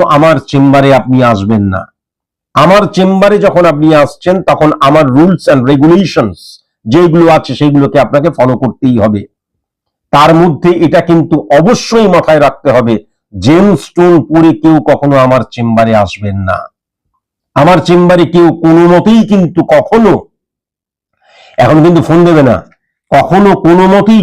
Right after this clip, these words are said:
কিন্তু, আমি কেবল জানতে আসছি, কখনো নয়। আর সেলিব্রিটিদের জন্য আমি একদম নয়। আর যারা পলিটিক্সের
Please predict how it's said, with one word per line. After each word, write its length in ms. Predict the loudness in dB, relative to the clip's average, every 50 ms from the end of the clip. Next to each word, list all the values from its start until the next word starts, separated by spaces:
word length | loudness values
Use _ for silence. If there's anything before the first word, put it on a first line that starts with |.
| 0 0
কিন্তু, 320 | 0 0 0 -2 -2 -4 -6 -6 -10 _ _ _ _ _ _ _ _ _ _
আমি 180 | -2 0 0 0 2
কেবল 200 | 2 2 2 2 2 2
জানতে 320 | 2 2 2 0 0 2 2 2 2
আসছি, 260 | 0 -2 -6 -10 -8 -6 -2 -2
কখনো 280 | -2 -2 0 -2 -2 0 0
নয়। 140 | 0 -2 -2 -2 -4
আর 80 | -6 -6 -6 -2
সেলিব্রিটিদের 800 | 0 2 2 2 0 0 0 0 0 -2 -2 -2 0 0 0 0 0
জন্য 180 | 0 0 2 2 2 2
আমি 120 | 2 2 2 2 2 0
একদম 320 | 0 0 0 2 2 2 2 2 0
নয়। 180 | -2 -2 -4 -8 -14 _ _ _ _ _ _ _ _ _ _ _ _ _ _ -4
আর 200 | -2 0 0 0 0 -2 0 0
যারা 240 | 0 2 2 2 0 0 -2 -2 0
পলিটিক্সের 760 | 0 2 2 2 0 0 -2 -2 -4 -4 -6 -2 0 0 0